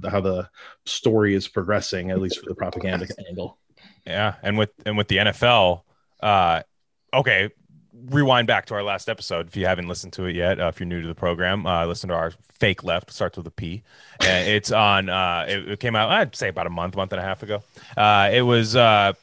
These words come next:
Speaker 2: what we did was we talked about, hey, these, these mandates in the N F L are going to trickle down. And sure enough, Joe Biden, I mean, I actually, I, I will say in, uh, in, uh, uh,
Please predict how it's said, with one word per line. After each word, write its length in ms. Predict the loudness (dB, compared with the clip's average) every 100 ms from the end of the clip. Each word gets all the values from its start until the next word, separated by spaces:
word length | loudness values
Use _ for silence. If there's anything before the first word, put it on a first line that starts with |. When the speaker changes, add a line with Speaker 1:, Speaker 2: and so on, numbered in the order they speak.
| _ _ _ _
Speaker 2:
what 200 | -2 0
we 80 | 2
did 320 | 4 4 6
was 260 | 4 2 0
we 120 | -8
talked 240 | -2 0 2
about, 220 | 0 2
hey, 180 | 0 -2
these, 300 | -4 -6 -6
these 200 | -4 0
mandates 460 | 2 4 2 0
in 80 | -2
the 80 | 0
N 100 | 0
F 140 | 2
L 420 | 4 6 4 0 -4 0
are 220 | 2 4
going 300 | 2 2 0
to 60 |
trickle 260 | -2 -4 0
down. 320 | 2 2 0
And 240 | -2 -6 -4
sure 200 | 0 2
enough, 200 | 2 2
Joe 180 | 0
Biden, 440 | 4 2 2 -4 -10 -14 -4
I 60 |
mean, 100 | 2
I 100 | 4
actually, 360 | 4 4 0 -2 -2
I, 120 | -2 0
I 100 | 0
will 160 | 0
say 340 | 2 4 4 4
in, 180 | 2 0
uh, 380 | 2 2 0 -4
in, 280 | -6 -4
uh, 320 | -2 0 -2 -4 -10 _ _ _
uh, 400 | 0 2 4 0